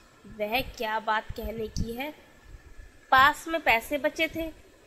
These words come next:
चना चबाने से दांत भाग रहे थे, कटकटी लग रही थी,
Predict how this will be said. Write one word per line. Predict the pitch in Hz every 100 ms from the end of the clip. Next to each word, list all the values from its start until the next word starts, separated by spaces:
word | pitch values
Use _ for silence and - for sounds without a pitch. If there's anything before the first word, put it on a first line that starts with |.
| - -
चना | 277 262 269
चबाने | 285 247 233 226 240
से | 339
दांत | 269 269 247 247
भाग | 220 202 190
रहे | 220 220 220
थे, | 226 226 - - _ - - -
कटकटी | 311 311 320 311 320
लग | 311 302
रही | 302 302 294
थी, | 302 285